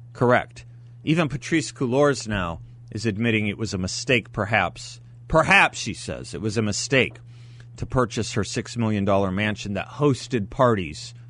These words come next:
for Joe Biden. Okay. All right. Now she can admit that. I suppose now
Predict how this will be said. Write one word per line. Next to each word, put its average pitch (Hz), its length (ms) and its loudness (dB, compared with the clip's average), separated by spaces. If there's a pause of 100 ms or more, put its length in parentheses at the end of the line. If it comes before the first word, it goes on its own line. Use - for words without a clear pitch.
(200)
for 101 140 -4
Joe 95 240 0
Biden. 85 380 0 (360)
Okay. 143 400 0 (480)
All 107 80 -2
right. 110 140 0 (100)
Now 165 280 6
she 143 200 -4
can 123 160 -6
admit 107 320 -4
that. 107 280 0 (340)
I 123 80 0
suppose 123 480 0
now 120 400 4